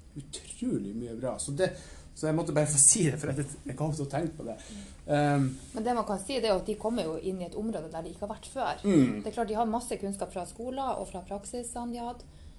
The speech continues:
Speaker 2: men å komme til et nytt område, kanskje et nytt fagfelt, det er klart de, det er masse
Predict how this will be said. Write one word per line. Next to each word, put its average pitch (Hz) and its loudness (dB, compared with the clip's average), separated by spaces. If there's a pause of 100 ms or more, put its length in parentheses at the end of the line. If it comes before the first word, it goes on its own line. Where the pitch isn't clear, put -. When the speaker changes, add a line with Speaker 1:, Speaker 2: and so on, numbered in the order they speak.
(220)
Speaker 2:
men 190 -2
å 196 -8
komme 214 -2
til 190 -4
et 185 -10
nytt 208 -6
område, 208 -2
kanskje 185 -8
et 196 -4
nytt 196 -14
fagfelt, 202 -6 (720)
det 262 -8
er - -14
klart 294 0
de, 180 -2 (1300)
det 214 -8
er 240 0
masse 247 -2